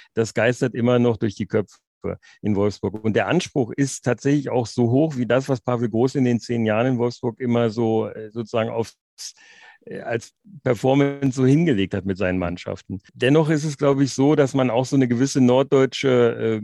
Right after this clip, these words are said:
äh, äh, wie soll ich sagen, Gelassenheit, äh, mittlerweile hingelegt hat nach den Saisons, die halt nach Pavel Groß kamen, ne? Ich weiß nicht, ob,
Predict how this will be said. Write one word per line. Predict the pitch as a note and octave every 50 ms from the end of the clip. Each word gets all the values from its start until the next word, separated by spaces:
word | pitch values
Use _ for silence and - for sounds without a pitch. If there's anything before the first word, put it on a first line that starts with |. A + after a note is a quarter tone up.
| A2+ B2 -
äh, | A#2 A#2+ - - _ _ _ _ -
äh, | C#3 A#2+ A2 G#2+ G#2 G2 G2+ G2+ - - F3 -
wie | - B2+ - - - G#2+
soll | A2 A#2 A#2
ich | G#2+ G#2+
sagen, | B2+ C3 B2+ A#2+
Gelassenheit, | A#2 A2+ A#2+ C#3+ - - G3+ E3 C#3+ B2 A#2 G#2 - - - - _ _ -
äh, | G2+ - - -
mittlerweile | - C3 B2 A2+ A#2+ A#2+ A2 A2+ A2+ A#2+ A#2+ A#2
hingelegt | A#2 B2 C3+ C3 B2+ A#2 B2 B2+ -
hat | D3 D#3+ A#2+
nach | A#2+ A#2
den | - - A#2+ A#2 A#2 A#2 A2+ - - - - _
Saisons, | _ - B2+ A#2+ A#2 A#2 C3 C#3 C3 -
die | C#3 C3+ C3 B2
halt | A#2+ B2 B2 A#2 - _ -
nach | A#2 A2+ A#2 C#3+ -
Pavel | - D#3 D3+ D#3 - C3 C3 A2
Groß | F#2+ G2 F#2 G2 G#2 - -
kamen, | - F#2 F2 E2+ F2 F2 F2+
ne? | G2+ B2 F3 - - - - - _ _
Ich | - B2+ A#2+ - -
weiß | C3+ C#3 E3 E3+ -
nicht, | G#3 D#3+ D#3 D3+
ob, | A#2+